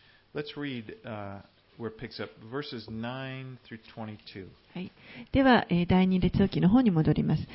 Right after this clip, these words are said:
Speaker 2: 十四章の、えー、九節から二十二節をお読みします。
Speaker 1: We're just gonna go through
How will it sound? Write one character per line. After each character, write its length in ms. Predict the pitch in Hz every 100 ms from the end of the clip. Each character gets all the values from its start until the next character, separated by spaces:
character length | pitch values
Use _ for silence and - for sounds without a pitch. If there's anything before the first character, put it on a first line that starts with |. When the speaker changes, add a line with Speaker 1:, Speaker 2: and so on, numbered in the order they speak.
| - -
Speaker 2:
十 140 | 196
四 200 | 190 190
章 200 | 185 170
の、 220 | 190 262 -
え 220 | - 151
ー、 60 | 175
九 200 | - 311
節 240 | 277 220 -
か 120 | 247
ら 120 | 247
二 180 | 233 285
十 160 | 277
二 180 | 226 277
節 300 | 311 277 -
を 60 | 226
お 20 |
読 120 | 170 -
み 80 |
し 140 | 160 -
ま 120 | -
す。 60 | 127
Speaker 1:
We're 80 |
just 220 | 120 113 -
gonna 180 | 101
go 120 | 92 95
through 260 | - 90